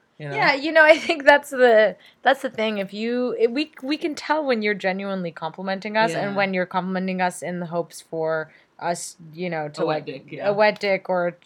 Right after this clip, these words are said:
Speaker 2: a wet ego, whatever it is, you know? So there have been so, there have been a lot of situations where, yeah, you, you just say thanks and they move on. But, uh, a lot of times they, they cross that line. They cross that,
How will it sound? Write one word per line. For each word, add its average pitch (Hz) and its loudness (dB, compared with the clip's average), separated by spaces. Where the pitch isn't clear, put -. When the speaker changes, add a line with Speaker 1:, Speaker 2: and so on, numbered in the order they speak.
Speaker 2:
a 190 -2
wet 175 -2
ego, 165 -2
whatever 160 -4
it 151 -6
is, 147 -14
you 220 -4
know? 214 2
So 214 2
there 392 4
have 339 0
been 359 0
so, 349 8
there 330 12
have 330 12
been 247 8
a 226 0
lot 208 6
of 202 0
situations 180 -6
where, 170 0
yeah, 160 0
you, 151 -6
you 175 -8
just 160 -10
say 156 -8
thanks 151 -12
and 165 -10
they 151 -8
move 147 -10
on. 147 -10
But, 220 0
uh, 180 0
a 175 -4
lot 175 0
of 185 -4
times 214 -4
they, 214 -4
they 214 0
cross 208 2
that 190 2
line. 226 2
They 185 -4
cross 180 -4
that, 185 0